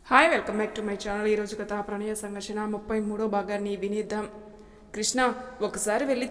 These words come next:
చూసిరారా, వాళ్ళు మళ్ళీ ఏమైనా గొడవ పడుతున్నారేమో," అన్నారు సావిత్రమ్మ గారు. "నేను వెళ్ళి చూసేంత పెద్ద గొడవ ఏమీ కాదులే అమ్మా, మీరు కంగారు పడకండి," అన్నాడు కృష్ణ. "అవునత్తమ్మ, ఆయన చెప్పింది నిజం."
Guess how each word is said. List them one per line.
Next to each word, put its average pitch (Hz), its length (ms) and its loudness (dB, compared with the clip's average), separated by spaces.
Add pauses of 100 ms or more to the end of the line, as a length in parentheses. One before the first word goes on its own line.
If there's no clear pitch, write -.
చూసిరారా, 226 540 2 (280)
వాళ్ళు 277 200 6
మళ్ళీ 208 320 2
ఏమైనా 277 340 2
గొడవ 202 220 0
పడుతున్నారేమో," 226 800 0 (240)
అన్నారు 214 360 0
సావిత్రమ్మ 214 600 -2
గారు. 214 320 4 (720)
"నేను 226 240 4
వెళ్ళి 208 340 0
చూసేంత 226 400 0
పెద్ద 202 160 2
గొడవ 196 340 2
ఏమీ 226 340 2
కాదులే 220 380 0
అమ్మా, 202 340 -2 (280)
మీరు 269 160 2
కంగారు 226 360 2
పడకండి," 226 460 0 (180)
అన్నాడు 208 300 0
కృష్ణ. 208 380 -2 (760)
"అవునత్తమ్మ, 214 800 2
ఆయన 220 180 4
చెప్పింది 226 400 0
నిజం." 214 340 -2